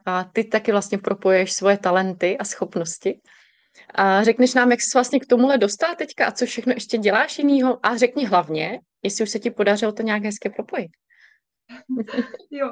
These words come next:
Speaker 2: ano, to byl můj úkol, to vlastně propojit,
Speaker 1: <laughs>
Speaker 2: protože já, eh, mám dva takové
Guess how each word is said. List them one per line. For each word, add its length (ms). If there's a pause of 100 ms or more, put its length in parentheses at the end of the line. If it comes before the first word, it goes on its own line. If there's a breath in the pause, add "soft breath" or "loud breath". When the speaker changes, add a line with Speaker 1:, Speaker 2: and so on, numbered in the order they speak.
Speaker 2:
ano, 260 (360)
to 120
byl 180
můj 200
úkol, 500
to 80
vlastně 380
propojit, 400
Speaker 1:
<laughs> 60
Speaker 2:
protože 320
já, 160
eh, 480
mám 420
dva 200
takové 360